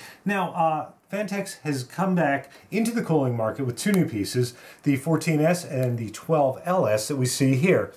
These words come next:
Now, you might be wondering, why are these two pieces sitting here together, and why would I be putting them in the same review? Well, obviously, they're very, very different, made for different, uh, applications, but they actually share quite a bit of the same D N A. If you take a look,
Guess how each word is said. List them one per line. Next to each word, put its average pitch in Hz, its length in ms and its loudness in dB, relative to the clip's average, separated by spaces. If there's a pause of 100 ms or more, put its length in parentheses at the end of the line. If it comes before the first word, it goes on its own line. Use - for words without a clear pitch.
(360)
Now, 196 100 -2
you 202 100 0
might 208 160 2
be 196 60 -2
wondering, 135 340 0 (240)
why 156 220 0
are 190 100 -2
these 175 180 -2
two 160 140 -4
pieces 135 400 -4
sitting 127 240 0
here 107 120 -4
together, 98 460 -4 (220)
and 151 200 0
why 165 160 2
would 214 120 -2
I 185 80 2
be 160 100 -2
putting 151 240 -2
them 131 100 0
in 110 60 -2
the 107 80 -6
same 107 320 -4
review? 127 400 0 (400)
Well, 147 200 0
obviously, 147 500 -2
they're 110 100 -4
very, 107 300 -2
very 101 180 -2
different, 156 380 -2 (260)
made 233 220 0
for 202 80 0
different, 165 500 -2
uh, 131 240 2
applications, 139 840 -4
but 143 140 -2
they 147 120 -2
actually 165 380 -4
share 139 280 -2
quite 131 280 0
a - 40 4
bit 113 120 0
of 98 80 -8
the 92 60 -8
same 117 320 0
D 104 200 0
N 95 140 2
A. 104 260 0 (680)
If 147 180 -2
you 147 40 -4
take 240 220 0
a 196 60 -2
look, 110 300 0